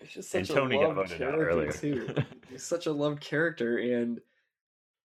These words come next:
Speaker 1: and he didn't get sent home the right way. You know, it was just like, ah.
Speaker 2: It, it was definitely a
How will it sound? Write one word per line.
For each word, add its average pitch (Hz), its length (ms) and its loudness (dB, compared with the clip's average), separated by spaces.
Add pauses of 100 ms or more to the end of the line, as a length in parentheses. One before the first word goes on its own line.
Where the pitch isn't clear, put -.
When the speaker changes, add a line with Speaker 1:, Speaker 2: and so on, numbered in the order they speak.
(320)
Speaker 1:
and 123 200 2
he 131 100 2
didn't 139 240 0
get 135 240 2
sent 139 220 2
home 139 220 2
the 131 100 6
right 127 260 4
way. 117 540 2 (220)
You 110 120 -8
know, 110 260 2
it 131 60 2
was 117 140 -4
just 117 200 -6
like, 107 220 -10
ah. - 540 0 (840)
Speaker 2:
It, - 200 -6
it 135 140 2
was 135 200 0
definitely 123 640 2
a 95 160 2